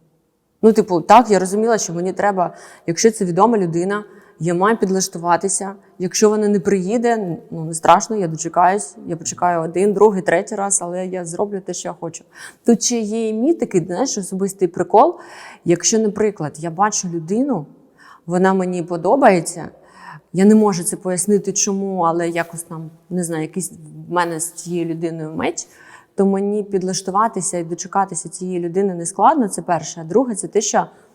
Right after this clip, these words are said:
я бачу, як я хочу, щоб ця людина виглядала з усмішкою.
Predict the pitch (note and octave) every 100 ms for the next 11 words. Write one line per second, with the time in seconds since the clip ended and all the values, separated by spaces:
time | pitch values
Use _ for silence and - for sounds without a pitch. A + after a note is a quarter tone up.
0 | _ _ _ F3 F3 F#3+ G3 F#3+ F3 E3+
1 | - _ _ _ _ E3 E3+ - C4+ -
2 | G3 D3+ - F3+ E3 F#3+ F#3 E3 D#3+ D#3+
3 | F#3 C4+ A3 D#3 - _ _ _ - D#3+
4 | - G3 F3+ D#3 D3 -